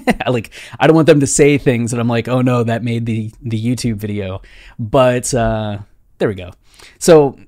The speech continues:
anyway, this song's out. It's cool. I really liked it.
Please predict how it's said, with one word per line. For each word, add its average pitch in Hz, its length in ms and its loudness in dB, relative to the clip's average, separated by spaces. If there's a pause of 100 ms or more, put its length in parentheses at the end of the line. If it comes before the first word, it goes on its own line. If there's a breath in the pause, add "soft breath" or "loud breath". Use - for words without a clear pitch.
(100)
anyway, 127 260 0
this 120 160 0
song's 170 260 2
out. 120 280 2
It's 143 160 0
cool. 135 300 2
I 131 80 2
really 135 220 4
liked 120 260 0
it. 117 260 -2